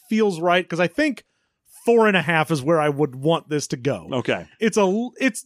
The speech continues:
Speaker 1: a little under mediocrity.
Speaker 2: Yeah, that's pretty much, that, that's fine. It's, it,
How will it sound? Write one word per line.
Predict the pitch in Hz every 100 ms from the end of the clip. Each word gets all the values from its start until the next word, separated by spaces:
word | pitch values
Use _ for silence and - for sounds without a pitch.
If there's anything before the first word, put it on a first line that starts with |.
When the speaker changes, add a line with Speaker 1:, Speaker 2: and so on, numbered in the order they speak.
| -
Speaker 1:
a | 277
little | 302 392 370 262
under | 277 277 262
mediocrity. | 226 220 190 156 - 131 98 -
Speaker 2:
Yeah, | 165 139 - -
that's | 139 -
pretty | 160
much, | 151 151
that, | 156 156
that's | 156
fine. | - 131 101 -
It's, | 151 254
it, | 190